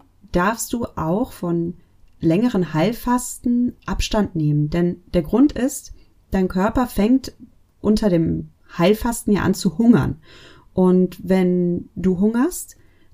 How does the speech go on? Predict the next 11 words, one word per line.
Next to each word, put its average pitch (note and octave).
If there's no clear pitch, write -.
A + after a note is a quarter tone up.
dann G#3
setzt A3
dein F#3
Körper G3+
verstärkt -
gespeichertes G3+
Cholesterin F#3
aus -
dem F#3+
Fettgewebe D3+
frei. -